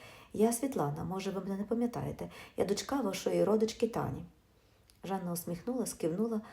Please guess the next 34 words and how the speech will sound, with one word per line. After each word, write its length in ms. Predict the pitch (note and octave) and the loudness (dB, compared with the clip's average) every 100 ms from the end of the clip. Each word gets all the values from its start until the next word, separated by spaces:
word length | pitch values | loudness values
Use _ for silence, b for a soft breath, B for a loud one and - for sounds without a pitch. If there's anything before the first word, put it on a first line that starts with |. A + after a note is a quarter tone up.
| B | B
хоч 240 | - E3+ - | -4 -2 0
і 20 | |
не 100 | E3+ | 0
дуже 200 | F3+ G#3 | 0 -2
пригадувала 520 | - E3+ F3 E3+ E3+ | -2 0 0 2 2
ту 120 | D#3+ | 0
Таню, 380 | F3 B3 A#3+ G#3+ B B B _ | 0 0 2 0 B B B _
але 180 | G#3+ A3 | 2 4
вже 220 | A3 C#4+ | 2 0
через 240 | C4 G#3 | 2 2
кілька 280 | - G#3+ G#3 | 2 0 2
тижнів, 420 | G3 C4+ C#4 A#3+ A#3 - _ | 2 2 2 0 -2 -10 _
коли 220 | - G3+ | 0 2
знову 260 | G3+ G#3+ G#3 | 4 4 2
життя 220 | F3+ G3 | 0 -2
пішло 260 | - - F#3+ | 0 -4 -2
в 40 | |
звичне 360 | E3+ F3 - F#3+ | 0 -2 -2 0
русло, 320 | C4 D4 G#3 | 0 2 2
телевізор, 500 | E3+ E3+ A#3 B3+ G3 | 4 2 2 2 0
книжки, 380 | F3 E3+ - B3 | -2 -2 0 0
самотні 400 | F#3 F3 F#3 F3+ | 0 -2 -2 -4
вечори, 380 | F3 G3+ A#3 C#4 B B B B | -2 2 2 2 B B B B
у 60 | - | 2
її 120 | B3+ | 2
двері 260 | D#3 G#3 A#3 | 4 4 4
подзвонили. 560 | A#3 A#3 A3 D3+ D#3+ F3 _ b b b b _ | 2 0 0 -2 -6 -12 _ b b b b _
На 100 | F3+ | 2
порозі 360 | F3 F#3+ A#3+ C4+ | 6 8 6 2
стояла 320 | - C4+ B3 | 0 0 2
та 200 | A3 A3 | 2 0
сама 260 | A#3+ A#3+ | 2 0
дівчина 400 | A3+ D#3+ D3+ F3 | 2 0 -2 -6
Світлана. 500 | F3+ D4 - D3 D#3 | -4 -4 -4 -4 -6